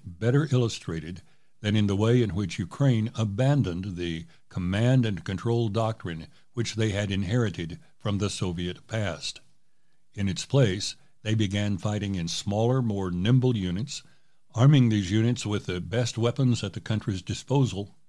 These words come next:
and giving them the freedom to select their own targets, choose their own timing for attack, and to make their own decisions about how best to reposition themselves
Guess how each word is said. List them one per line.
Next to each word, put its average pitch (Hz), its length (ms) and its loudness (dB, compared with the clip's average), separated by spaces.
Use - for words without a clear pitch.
and 113 160 2
giving 143 300 6
them 135 180 6
the 107 100 0
freedom 107 520 2
to 107 220 -2
select 110 540 -2
their 95 240 -6
own 98 200 -2
targets, 135 640 -2
choose 127 320 6
their 107 200 -2
own 107 280 2
timing 120 400 2
for 101 160 -4
attack, 107 500 -4
and 131 80 2
to 127 60 6
make 139 160 6
their 127 160 4
own 165 160 4
decisions 110 540 0
about 107 300 0
how 104 180 0
best 104 320 -4
to 92 140 -6
reposition 110 640 0
themselves 98 680 -4